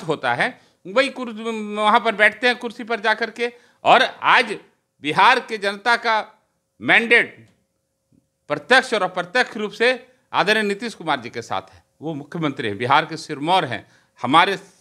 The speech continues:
ताज हैं, हमारे आन बान और शान हैं बिहारियों के। और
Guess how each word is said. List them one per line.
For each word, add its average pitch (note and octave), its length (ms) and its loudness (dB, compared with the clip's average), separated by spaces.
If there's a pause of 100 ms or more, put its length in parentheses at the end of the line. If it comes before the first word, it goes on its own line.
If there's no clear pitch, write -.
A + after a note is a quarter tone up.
(360)
ताज F#3+ 440 2
हैं, D#3 120 -2
हमारे D#3+ 300 -2
आन F3 300 -2
बान F#3 200 -4
और E3+ 100 -8
शान A#3+ 340 2
हैं A3+ 120 2
बिहारियों F3 360 0
के। A2 200 -18 (360)
और G3+ 500 4